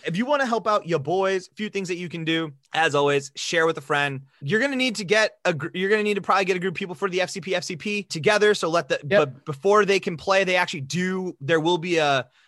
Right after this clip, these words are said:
Speaker 1: a trivia knowledge of F C P to play in the F C P. So you're gonna need to get a lot of people in on this. Uh, so tell 'em, get 'em ready, prepare them.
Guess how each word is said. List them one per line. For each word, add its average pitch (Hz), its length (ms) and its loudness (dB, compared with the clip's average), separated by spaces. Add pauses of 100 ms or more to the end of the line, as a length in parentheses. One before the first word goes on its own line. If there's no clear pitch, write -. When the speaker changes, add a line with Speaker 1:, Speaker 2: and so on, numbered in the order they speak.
(100)
Speaker 1:
a 135 80 -8
trivia 202 680 2
knowledge 151 500 2
of 151 260 2
F 170 180 0
C 185 180 -8
P 185 260 -8
to 156 120 -4
play 151 240 -2
in 180 100 -4
the 185 120 -4
F 190 120 -2
C 214 200 -8
P. 226 280 -8 (200)
So 147 420 4
you're 170 140 -6
gonna 214 120 4
need 208 100 2
to 190 40 -4
get 185 140 4
a 175 40 4
lot 170 180 4
of 143 60 -10
people 160 260 -4
in 156 100 0
on 151 100 2
this. 151 380 -4
Uh, 131 160 2
so 135 120 -8
tell 170 320 0
'em, 165 120 -2
get 165 180 0
'em 156 140 -2
ready, 151 280 0
prepare 147 360 -2
them. 143 300 -2